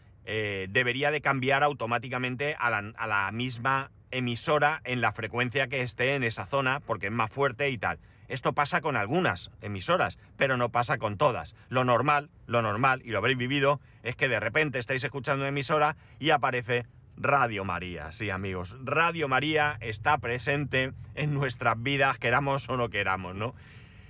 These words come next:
Y, entonces, bueno, pues, eh, para mí era muy interesante el hecho de pensar,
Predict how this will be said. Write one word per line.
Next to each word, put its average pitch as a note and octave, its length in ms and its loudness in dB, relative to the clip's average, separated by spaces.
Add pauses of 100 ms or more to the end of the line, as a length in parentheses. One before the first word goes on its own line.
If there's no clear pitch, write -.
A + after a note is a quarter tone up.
Y, C3 120 0 (460)
entonces, C3 380 2
bueno, B2 260 2
pues, F#2+ 360 -6
eh, F#2+ 300 -6 (520)
para A#2+ 180 2
mí B2+ 160 0
era C#3 260 4
muy C#3+ 280 0
interesante D3+ 640 0
el C#3 80 0
hecho C#3 240 0
de C#3+ 80 0
pensar, A2+ 480 0